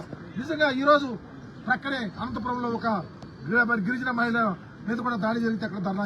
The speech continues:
చేస్తా ఉన్నారు. ఎందుకు ఈ పరిస్థితి వస్తా ఉందంటే ప్రభుత్వం చేతకారితనం, ప్రభుత్వం చేతులెత్తేసిన తీరు, చంద్రబాబు గారికి ఈ వ్యవస్థల మీద, ఈ పేదవారి మీద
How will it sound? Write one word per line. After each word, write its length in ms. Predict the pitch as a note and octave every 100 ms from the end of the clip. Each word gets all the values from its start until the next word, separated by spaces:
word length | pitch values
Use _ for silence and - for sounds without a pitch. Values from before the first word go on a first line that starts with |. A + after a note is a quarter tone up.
| F#3
చేస్తా 200 | F3 F3 D3+
ఉన్నారు. 200 | C3 A#2 - - - - A3+
ఎందుకు 200 | D4 E4+ E4
ఈ 40 | D4+ D#4
పరిస్థితి 260 | C4+ B3 C4+
వస్తా 160 | - C#4+
ఉందంటే 300 | C4 A3+ C4+ D4+ - - - -
ప్రభుత్వం 400 | A3+ C#4+ - C#4 A3
చేతకారితనం, 680 | B3 C4+ C4 B3 A3+ B3 A3+ - - - - - E3
ప్రభుత్వం 360 | B3+ C#4+ D4 G3+
చేతులెత్తేసిన 580 | C#4+ D4 C#4+ - B3+ G#3 -
తీరు, 200 | C#4+ C#4 E3+ - - - -
చంద్రబాబు 420 | A#3+ C#4+ C#4+ C#4+ C#4
గారికి 240 | C#4+ B3+ C4
ఈ 40 |
వ్యవస్థల 320 | B3+ C#4 - C4+
మీద, 140 | C#4 C#4 B3+ - - A3
ఈ 20 | B3 B3+
పేదవారి 360 | C#4+ C#4+ C#4 C#4
మీద 140 | C#4